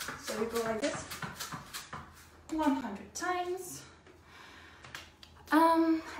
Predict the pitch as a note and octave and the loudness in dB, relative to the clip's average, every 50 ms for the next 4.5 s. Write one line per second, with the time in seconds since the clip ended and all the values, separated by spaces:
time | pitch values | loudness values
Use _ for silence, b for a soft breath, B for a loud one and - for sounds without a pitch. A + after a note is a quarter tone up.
0 | B - - C4 - - - - - - - B B B B B B - - - | B 2 2 2 2 2 -4 -8 -8 -10 -10 B B B B B B -6 -6 -4
1 | - G#3+ G#3 - - - - - B B B B B B B B - A3+ A#3+ B3 | -2 -4 -4 -4 -6 -10 -14 -18 B B B B B B B B 0 0 0 0
2 | A#3+ A3+ - - - - - - - - - - - - - - - - - - | 0 -4 -8 -8 -8 -10 -10 -10 -12 -14 -14 -14 -10 -8 -6 -6 -6 -8 -12 -16
3 | - - - - - B B B B B B B B B B - - - - - | -20 -20 -20 -20 -20 B B B B B B B B B B -20 -20 -20 -20 -20
4 | - - - A#3+ A#3 A#3 A#3+ A#3 A#3 A3+ | -20 -10 -2 2 4 4 4 4 2 -4